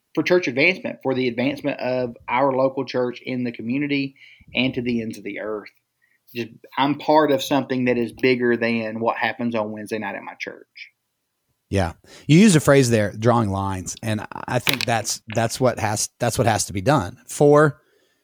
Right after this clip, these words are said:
Speaker 2: for teenagers to be able to have conversations and experience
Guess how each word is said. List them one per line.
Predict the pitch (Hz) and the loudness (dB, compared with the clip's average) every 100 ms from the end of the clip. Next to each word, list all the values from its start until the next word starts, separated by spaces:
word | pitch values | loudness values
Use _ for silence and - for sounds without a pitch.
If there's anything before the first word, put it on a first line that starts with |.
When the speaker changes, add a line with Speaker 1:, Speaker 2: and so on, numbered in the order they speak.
| _ _ _ _ _ _ | _ _ _ _ _ _
Speaker 2:
for | - 156 139 | 4 4 4
teenagers | 214 202 147 131 117 113 123 - - - - _ _ _ _ - | 2 4 4 2 2 -2 -2 -6 -10 -18 -20 _ _ _ _ 2
to | 160 | 4
be | 131 131 | 6 6
able | 131 139 | 6 6
to | 147 | 4
have | 127 131 123 | 6 4 2
conversations | - 127 120 120 104 107 - 104 98 - | 2 2 2 2 0 0 -2 -4 -6 -8
and | 110 104 | -8 -8
experience | - - 113 107 104 104 95 - - | -10 -10 -6 -6 -4 -6 -8 -10 -12